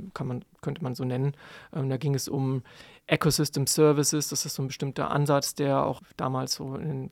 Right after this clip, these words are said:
Ende der zweitausender Jahre noch viel diskutiert wurde. Und da haben die eben ihre Diplomarbeiten damals dazu geschrieben. Die zweite ist dann, ähm, im Prinzip im Jahr darauf, zweitausendelf, gestartet. Da war ich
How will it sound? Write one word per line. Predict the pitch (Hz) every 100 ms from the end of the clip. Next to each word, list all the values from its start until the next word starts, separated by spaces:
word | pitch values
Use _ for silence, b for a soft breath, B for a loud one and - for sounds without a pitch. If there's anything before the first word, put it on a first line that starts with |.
| -
Ende | 160 139 131
der | 127
zweitausender | - 127 143 131 135 131 123 123 131
Jahre | 165 160 120 127 131 127 -
noch | 151 143
viel | - 139
diskutiert | - 143 - 170 -
wurde. | 143 135 123 B B B -
Und | 147 127
da | 131
haben | 123
die | 139 131
eben | 127 127 127
ihre | 156 123 127 123
Diplomarbeiten | - - 156 135 120 120 127
damals | 120 123
dazu | - 135 147
geschrieben. | 127 - 143 123 - B B -
Die | 143
zweite | - 147 160 170 160 160 - - -
ist | - -
dann, | 147 147 151 -
ähm, | 156 143 143
im | 160
Prinzip | 151 - -
im | 156
Jahr | 139 139 135 135
darauf, | 135 127 143 196 -
zweitausendelf, | 160 151 139 139 - - _ - 170 190 -
gestartet. | 190 - 160 170 180 170 -
Da | 151
war | 151 147
ich | 147